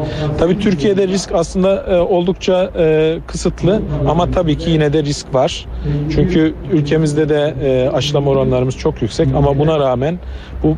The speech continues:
virüs bağırsak yoluyla taşındığı için, e, aşılı olsanız bile virüsü taşıyabileceğiniz için biz bu özellikle sınır bölgesindeki riskli illerde, riskin yüksek olduğu illerde böyle yaygın bir aşı uygulaması gerçekleştirmeyi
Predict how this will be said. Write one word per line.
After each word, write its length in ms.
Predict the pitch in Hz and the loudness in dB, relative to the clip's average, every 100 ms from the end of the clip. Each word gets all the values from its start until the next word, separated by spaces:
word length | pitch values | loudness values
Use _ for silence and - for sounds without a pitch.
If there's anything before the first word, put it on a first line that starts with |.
| 143 | 0
virüs 380 | 143 135 139 - - | 2 2 0 0 0
bağırsak 440 | 135 131 156 - | 0 0 -2 0
yoluyla 360 | 135 127 117 147 | 2 2 2 0
taşındığı 400 | 165 143 131 131 | 0 0 2 2
için, 340 | 113 - 185 - - - - 151 | 0 0 -2 -4 -6 -6 0 2
e, 400 | 131 123 123 123 - 156 - - 143 | 4 4 2 0 -2 -4 -4 -4 0
aşılı 300 | 131 117 160 | 0 2 4
olsanız 520 | 160 139 - 160 147 | 4 2 0 0 -2
bile 200 | 131 120 | 0 0
virüsü 240 | 131 123 139 | 0 -4 -6
taşıyabileceğiniz 840 | - 135 147 131 135 139 131 113 | -4 -2 0 0 0 0 0 -2
için 280 | 107 170 233 - 139 135 127 | -2 -2 -4 -6 -6 -4 0
biz 280 | 127 170 165 | 0 0 2
bu 180 | 170 180 | 2 2
özellikle 560 | 190 151 156 - 151 151 | 2 0 0 0 0 0
sınır 360 | - 160 175 | 0 0 2
bölgesindeki 720 | 151 131 127 - 123 117 - | 2 2 0 -2 -2 -2 -2
riskli 320 | 127 143 202 165 | -2 -2 2 2
illerde, 580 | 127 120 113 110 147 143 151 - | 2 2 0 0 -2 -2 -6 -4
riskin 240 | 139 - 156 | -4 -2 0
yüksek 360 | 147 - 147 | 0 0 0
olduğu 180 | 131 113 | 0 2
illerde 480 | 156 131 107 131 214 185 | 2 2 2 0 -2 -2
böyle 200 | 170 147 | 0 2
yaygın 400 | 170 160 151 175 | 2 2 0 0
bir 220 | 156 170 139 | 0 0 -4
aşı 180 | 139 | 0
uygulaması 460 | 147 123 113 117 - | 0 2 2 0 0
gerçekleştirmeyi 840 | 175 131 135 - 131 - 120 156 | 0 2 0 0 -2 0 0 2